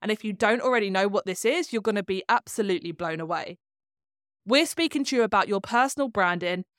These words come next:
and how mixing that with savvy selling techniques to create that magnetic online presence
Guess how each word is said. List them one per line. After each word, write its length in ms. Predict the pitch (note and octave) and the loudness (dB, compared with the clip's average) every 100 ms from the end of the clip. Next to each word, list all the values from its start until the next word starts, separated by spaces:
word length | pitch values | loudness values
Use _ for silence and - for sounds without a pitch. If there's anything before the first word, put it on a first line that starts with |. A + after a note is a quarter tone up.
| - | -4
and 140 | G3+ | -2
how 400 | F#3+ A#3 A#3+ B3 - - - | 4 8 8 6 -4 -20 -2
mixing 400 | A3 C#4+ - E4 | 2 2 2 4
that 240 | B3+ A#3 - - | 6 4 0 -2
with 240 | G3+ G3+ | 0 2
savvy 420 | - - A3+ C4+ D4+ | 0 4 4 4 -2
selling 380 | - C4 B3 | 0 2 2
techniques 680 | G#3+ A3 - F3 F3 - - - - | 0 -4 -4 -6 -6 -8 -14 -14 -6
to 100 | G#3+ | -4
create 380 | - G#3+ A3+ A#3 | 0 2 4 2
that 180 | - | 0
magnetic 640 | G#3 G3 G3+ G#3 A3+ D4 - | 0 -2 0 0 0 -4 2
online 380 | G#3+ G3+ F3+ F3 | 2 4 0 -2
presence 600 | - E3+ F3+ C#4+ - | -6 -4 -2 -4 -6